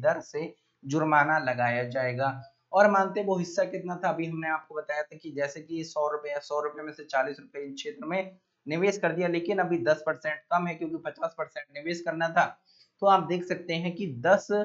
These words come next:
रुपए का छह परसेंट कितना है? वो छह रुपए। तो यानी कि छह रुपए क्या हो जाएगा? जुर्माना हो जाएगा उस बैंक के ऊपर, <clears throat> उस बैंक के ऊपर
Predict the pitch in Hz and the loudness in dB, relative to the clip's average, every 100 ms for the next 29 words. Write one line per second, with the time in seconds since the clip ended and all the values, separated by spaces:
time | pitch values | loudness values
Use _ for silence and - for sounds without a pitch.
0 | 208 _ _ - 147 160 214 214 170 160 | -2 _ _ 0 2 6 6 8 6 4
1 | - 165 165 175 165 160 156 165 170 170 | -4 0 0 0 -4 -6 -6 -2 -2 -4
2 | - 139 117 - 107 - _ _ 180 190 | -4 -4 -4 -6 -10 -10 _ _ 8 8
3 | 196 190 - 180 202 208 - 170 175 160 | 6 -6 -2 6 8 8 6 -2 2 2
4 | 147 135 135 151 127 135 139 127 139 156 | 4 2 4 2 2 -2 0 4 4 6
5 | 175 180 139 135 117 120 151 - _ _ | 4 4 0 0 0 2 0 0 _ _
6 | - 185 208 175 131 123 123 120 120 107 | -6 0 2 2 2 -2 -4 -6 -6 -6
7 | - 110 _ - - - - _ _ _ | -6 -6 _ -8 -8 -14 -18 _ _ _
8 | 190 190 156 147 143 151 135 120 165 | 0 0 2 4 2 0 0 4 4